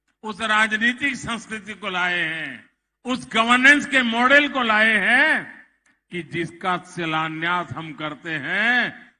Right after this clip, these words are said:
उसका उद्घाटन भी हम करते हैं। हम जनता के हक के पाई पाई की कीमत समझते हैं,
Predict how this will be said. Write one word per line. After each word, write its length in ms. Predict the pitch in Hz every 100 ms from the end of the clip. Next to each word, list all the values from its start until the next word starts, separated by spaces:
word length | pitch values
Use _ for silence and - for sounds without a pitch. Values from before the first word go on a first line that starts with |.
| -
उसका 420 | 147 139 - 156
उद्घाटन 880 | 160 156 143 127 101 127 117 143 147
भी 200 | 143 143
हम 240 | 135 135 120
करते 420 | 127 117 _ 113
हैं। 140 | 98 _ _ _ _ - - - - - - - - - - - - - - - _ - _ _ - _ _ _ _ _ _ _ _ _ _ _ _ _ _ _ - - - - - - -
हम 280 | 269 302 226
जनता 540 | 262 285 285 302 294 294
के 420 | 302 302 294 285
हक 200 | 226 285
के 400 | 285 - 302 294
पाई 540 | 285 - 240 269 285 277
पाई 440 | - 220 254 262
की 200 | 254 254
कीमत 560 | - 226 262 277 269 208
समझते 400 | 214 214 214 214
हैं, 440 | 190 156 120